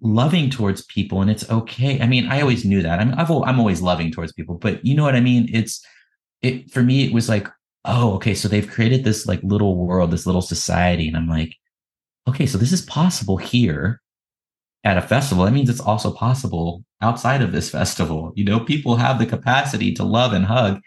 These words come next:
here. And I know these people go out into the real world and they have real jobs and they've got roommates. I'm like, "So do they walk the walk?" And I feel like a lot of them do.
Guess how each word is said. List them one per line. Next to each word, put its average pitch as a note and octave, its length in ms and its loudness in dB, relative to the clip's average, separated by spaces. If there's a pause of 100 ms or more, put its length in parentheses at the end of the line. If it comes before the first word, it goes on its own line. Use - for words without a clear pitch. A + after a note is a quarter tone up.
(160)
here. C#3 140 2
And F#2+ 100 2
I G2 80 2
know A#2+ 140 4
these F3+ 180 -2
people A#2+ 220 -2
go G#2+ 180 2
out A2 160 2
into F#2+ 160 0
the F2 80 -2
real C3 200 0
world F2+ 260 0 (220)
and F#2+ 120 0
they F2+ 80 0
have C3 240 2
real A2 160 0
jobs F2+ 560 -2 (280)
and G#2 160 0
they've G2+ 180 2
got F3 220 0
roommates. F#2+ 560 0 (220)
I'm A2+ 140 4
like, G#2 340 -2
"So - 180 -4
do G#2+ 120 2
they G#2+ 160 2
walk A2 340 0
the A2+ 60 2
walk?" C#3+ 520 -2
And A#2 140 2
I A2+ 60 2
feel D#3 160 0
like C3+ 180 0
a A2 60 -2
lot A2+ 260 0
of F#3 120 0
them F3 280 0
do. C#3+ 420 0